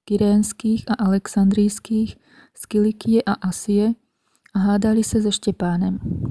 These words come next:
ale nemohli odolat moudrosti a duchu, v němž mluvil.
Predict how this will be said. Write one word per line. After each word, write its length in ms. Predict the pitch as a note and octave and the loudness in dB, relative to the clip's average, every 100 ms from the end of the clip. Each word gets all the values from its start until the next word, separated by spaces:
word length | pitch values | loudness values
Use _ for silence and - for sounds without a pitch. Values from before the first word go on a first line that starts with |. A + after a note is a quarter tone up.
| - | -2
ale 200 | G3 G3 | 2 4
nemohli 460 | G3 G#3+ A#3+ B3+ B3 | 6 6 6 4 2
odolat 440 | G3 F#3+ G3 G3 - | 2 4 2 2 2
moudrosti 560 | F#3+ G3 G#3 - - | 2 2 0 -2 -4
a 100 | - | -2
duchu, 380 | F3 F#3 - G#3+ - - _ - | 0 -2 -4 -8 -10 -20 _ -2
v 40 | G3 | 2
němž 320 | G3+ G#3 - | 4 4 4
mluvil. 500 | G3+ F#3+ F#3 F#3+ | 4 4 4 0